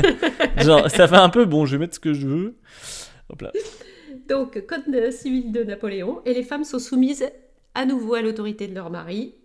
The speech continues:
Speaker 2: et elles ont un statut de mineure juridique.
Speaker 1: Ouais, super,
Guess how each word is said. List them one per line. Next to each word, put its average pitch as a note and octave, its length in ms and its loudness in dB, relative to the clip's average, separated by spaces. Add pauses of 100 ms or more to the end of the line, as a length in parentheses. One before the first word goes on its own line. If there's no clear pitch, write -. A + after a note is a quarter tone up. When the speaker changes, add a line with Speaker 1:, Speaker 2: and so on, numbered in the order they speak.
(200)
Speaker 2:
et A3+ 220 -8
elles F#3+ 220 -10
ont G3+ 40 -8
un G3+ 120 -8
statut A3 440 -12
de A3 100 -6
mineure A3 420 -4
juridique. F#3 600 -14 (840)
Speaker 1:
Ouais, A#2 140 -10
super, - 280 -12